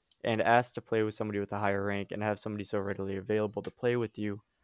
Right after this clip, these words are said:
definitely helps you realize, "Hey, what is this guy doing that I'm not? Why is this guy G C one and I'm not?" You know? And if you realize, "Oh, his positioning is just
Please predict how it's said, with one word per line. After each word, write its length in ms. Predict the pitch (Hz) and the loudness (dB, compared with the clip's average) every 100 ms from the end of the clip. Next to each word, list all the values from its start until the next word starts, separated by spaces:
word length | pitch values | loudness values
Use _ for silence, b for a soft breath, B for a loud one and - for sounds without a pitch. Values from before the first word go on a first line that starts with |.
| _ _ _ - - | _ _ _ -12 2
definitely 380 | 131 - 170 127 | 2 4 0 2
helps 260 | 123 - | 0 0
you 100 | 127 | -4
realize, 440 | 110 110 107 104 - | 0 2 2 0 2
"Hey, 120 | 120 | 2
what 200 | 113 120 | 4 2
is 80 | 135 | 2
this 160 | 143 | -4
guy 160 | - 151 | -2 -2
doing 320 | 127 127 131 | -2 -4 -2
that 160 | 113 - | -2 0
I'm 180 | 101 101 | 0 -2
not? 240 | 101 104 | -2 0
Why 220 | 104 113 | 4 4
is 100 | 127 | 4
this 140 | 127 - | -2 0
guy 180 | 123 | 0
G 220 | 107 110 107 | 0 -4 -6
C 200 | - 104 | -6 -4
one 280 | 104 120 | -2 -2
and 100 | 113 | -2
I'm 220 | 104 95 87 | -4 -6 -6
not?" 260 | 90 - | -8 -8
You 80 | 104 | -8
know? 240 | 110 120 - - - - - - | -6 -8 -10 -14 -14 -14 -14 -4
And 220 | 117 117 | 0 2
if 140 | 117 - | 2 0
you 120 | 123 | -2
realize, 380 | 120 123 117 113 | 4 6 6 6
"Oh, 140 | 127 | 4
his 100 | 117 | 4
positioning 640 | - 110 135 - 123 113 110 | 0 -2 -2 -4 -4 -2 -2
is 140 | 104 | -4
just 340 | 110 104 - | -2 -4 -4